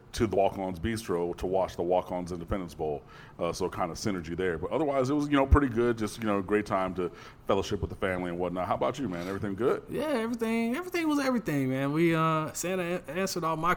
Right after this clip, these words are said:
Speaker 2: my, uh, requests, so I'm good to go. Uh, well, actually, one of 'em was missing 'cause, well, we'll talk about that in a minute.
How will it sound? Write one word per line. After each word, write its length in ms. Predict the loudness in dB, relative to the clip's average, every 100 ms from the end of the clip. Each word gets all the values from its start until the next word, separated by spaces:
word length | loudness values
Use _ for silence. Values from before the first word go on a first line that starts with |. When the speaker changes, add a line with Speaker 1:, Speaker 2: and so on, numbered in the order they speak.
| 0
Speaker 2:
my, 420 | -2 0 0 -2 -6
uh, 440 | -4 -2 -2 -2 -4
requests, 400 | -6 -2 -2 -2
so 120 | 0
I'm 140 | 2 2
good 220 | 2 0
to 40 |
go. 360 | 2 4 4 2 -8 -16 -14 -4
Uh, 220 | 0 4
well, 140 | 6 6
actually, 480 | 6 2 0 -6 -4
one 260 | -2 -2
of 140 | -4 -6
'em 120 | -10
was 160 | -10
missing 400 | -8 -8 -8 -10
'cause, 400 | -10 -12 -10 -12 -10
well, 260 | -10 -10 -12 -16 -14 -6
we'll 160 | 0 2
talk 280 | 4 2 0
about 200 | -8 -6
that 160 | -8
in 100 | -6
a 20 |
minute. 300 | -8 -8 -10